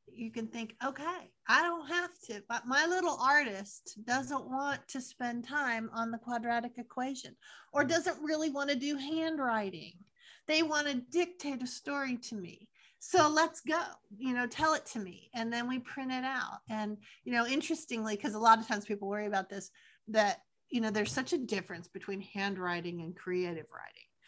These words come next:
And so often people get their, bring their creative writing down a few notches because their handwriting can't handle it. <laughs> And so suddenly you would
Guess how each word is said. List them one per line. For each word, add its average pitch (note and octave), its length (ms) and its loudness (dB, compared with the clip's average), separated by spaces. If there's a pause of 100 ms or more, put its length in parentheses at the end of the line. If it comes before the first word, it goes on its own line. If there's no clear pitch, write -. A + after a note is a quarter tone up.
(220)
And G3+ 140 -8
so B3+ 360 2
often A3 760 0
people A#3+ 500 0
get C4 260 -2
their, A3+ 260 -4 (120)
bring C#4+ 320 -2
their B3+ 140 0
creative A#3 640 -2
writing G3 500 0
down G3+ 640 -4 (300)
a G#3+ 60 0
few A3+ 260 -6
notches A3 640 -4
because G#3 460 -8
their F#3+ 120 -6
handwriting F#3 720 -4
can't F#3 360 -8 (400)
handle G#3+ 300 -6
it. - 140 -16 (240)
<laughs> B3+ 340 2 (380)
And B3 160 -2
so A#3+ 200 0
suddenly C4 460 0
you A#3 160 -2
would E4+ 200 2